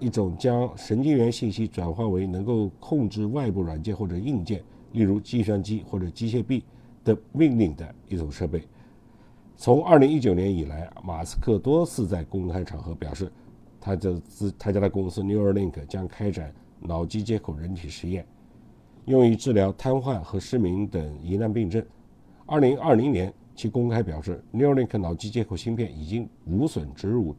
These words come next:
猪的脑袋，以后将在截瘫患者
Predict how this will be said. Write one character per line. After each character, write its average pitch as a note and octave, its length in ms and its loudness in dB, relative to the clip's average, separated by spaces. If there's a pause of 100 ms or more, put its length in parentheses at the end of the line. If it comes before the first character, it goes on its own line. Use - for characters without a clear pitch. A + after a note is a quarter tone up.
(100)
猪 E3 220 0
的 D3+ 100 2
脑 D#2+ 220 -8
袋， - 180 -10 (640)
以 F2+ 160 -2
后 B2 180 2
将 A#2 220 -2
在 G2 180 -2 (560)
截 C3 200 0
瘫 D#3 200 -2
患 B2+ 280 -2
者 D2+ 180 -12